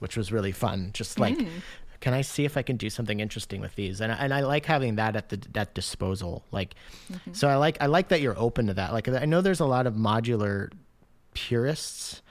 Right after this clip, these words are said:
Speaker 2: Yeah.
Speaker 1: I th-, I, and I, I am so much more interested in what is going to serve this piece.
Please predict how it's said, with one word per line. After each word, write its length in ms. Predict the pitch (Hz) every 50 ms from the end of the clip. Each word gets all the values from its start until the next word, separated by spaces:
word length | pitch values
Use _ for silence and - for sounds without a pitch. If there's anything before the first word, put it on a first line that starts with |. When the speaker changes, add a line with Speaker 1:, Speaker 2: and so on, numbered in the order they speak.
| - -
Speaker 2:
Yeah. 240 | - 185 160 - 175 170
Speaker 1:
I 100 | - 170
th-, 120 | - -
I, 160 | - 196 196 - -
and 460 | 170 156 156 147 147 135 123 - - - - - - - - - - - - - - - - - - - -
I, 200 | - - 165 175
I 160 | - 135 151 175
am 160 | 165 143 127
so 140 | - - 127
much 200 | 120 110 - -
more 120 | 107 104
interested 480 | 95 98 107 - - - - 104 98 95
in 320 | 92 90 92 92 - 104
what 220 | 110 117 120 113 - -
is 160 | 123 107 -
going 220 | - 107 101 95
to 60 | 87
serve 400 | 92 - - 87 87 92 85 -
this 220 | - - - - - -
piece. 500 | - - - - - - - - - -